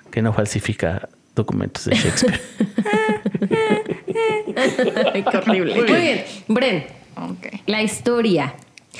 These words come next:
Speaker 2: Higadito de teflón. ¿Tienes alguna duda antes de cualquier otra cosa?
Speaker 3: No, no la tengo.
Speaker 2: Ok.
Speaker 3: Ay, Dios, es que qué mala intuición, pero esta quiero creer que es real.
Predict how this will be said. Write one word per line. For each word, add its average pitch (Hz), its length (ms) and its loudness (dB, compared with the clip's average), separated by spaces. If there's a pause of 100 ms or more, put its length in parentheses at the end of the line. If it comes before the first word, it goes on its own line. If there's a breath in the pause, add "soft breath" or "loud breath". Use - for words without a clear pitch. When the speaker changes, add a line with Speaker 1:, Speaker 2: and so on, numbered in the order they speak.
(320 loud breath)
Speaker 2:
Higadito 247 640 0
de 320 100 2
teflón. 170 520 -2 (200)
¿Tienes 277 240 2
alguna 220 340 2
duda 185 380 2
antes 170 300 0
de 151 100 0
cualquier 143 320 -2
otra 147 200 -4
cosa? 214 120 6
Speaker 3:
No, 208 180 6
no 208 140 6
la 202 220 4
tengo. 175 580 4
Speaker 2:
Ok. 175 120 0
Speaker 3:
Ay, 190 240 6
Dios, - 200 -4
es 233 80 -4
que - 140 -16
qué 226 100 0
mala 220 220 4
intuición, 208 600 -2
pero 262 220 -4 (1700 loud breath)
esta 262 400 4
quiero 233 240 4
creer 190 320 2
que 196 120 -4
es 190 60 -4
real. 180 300 -2